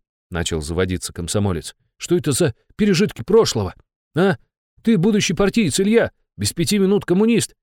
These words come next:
а такую чушь несёшь! Мне даже за тебя как-то стыдно, честное слово". "Ну погоди, погоди!" Илья немного понизил голос и зловещим тоном продолжил.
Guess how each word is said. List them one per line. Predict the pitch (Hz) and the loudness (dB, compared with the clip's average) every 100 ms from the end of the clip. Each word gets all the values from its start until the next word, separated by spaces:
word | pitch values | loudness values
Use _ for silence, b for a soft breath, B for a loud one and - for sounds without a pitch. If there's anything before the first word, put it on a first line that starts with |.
| _ | _
а | - | -10
такую | 233 196 160 | -4 -2 -2
чушь | - 240 - | 0 0 0
несёшь! | 180 156 170 113 _ _ _ _ | -2 0 0 -2 _ _ _ _
Мне | 95 131 | -4 0
даже | 170 135 | 0 0
за | 147 | 0
тебя | 180 185 196 | -2 0 0
как-то | 180 - | 0 0
стыдно, | 190 - 226 175 135 | -2 0 0 0 0
честное | 110 - 220 | 0 0 0
слово". | 220 226 120 - _ _ _ _ _ - | 2 2 0 -6 _ _ _ _ _ -14
"Ну | 98 | -12
погоди, | 98 113 143 143 165 139 | -8 -4 -2 -2 -2 -2
погоди!" | 117 135 156 170 147 123 90 _ _ _ _ _ _ | -2 -2 -2 -2 0 -2 -4 _ _ _ _ _ _
Илья | 78 95 98 | -6 -2 0
немного | 95 101 95 82 | 0 0 -2 -2
понизил | 90 98 85 82 | -2 -2 -2 -4
голос | 82 110 92 - | -2 -2 -2 -4
и | |
зловещим | 82 82 85 90 - 85 | -4 -2 -2 -4 -6 -6
тоном | 87 82 78 | -4 -4 -6
продолжил. | 82 85 85 71 | -6 -2 -4 -6